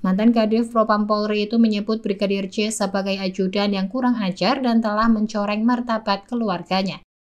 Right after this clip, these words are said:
Mendengar perkataan Ferdi Sambo, Baradae mengaku merasa campur aduk.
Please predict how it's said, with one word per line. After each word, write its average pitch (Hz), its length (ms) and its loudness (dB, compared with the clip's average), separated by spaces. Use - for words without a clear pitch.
Mendengar 214 320 4
perkataan 262 400 0
Ferdi 269 320 -2
Sambo, 240 480 2
Baradae 214 560 2
mengaku 240 480 4
merasa 240 560 2
campur 190 400 -4
aduk. 247 320 2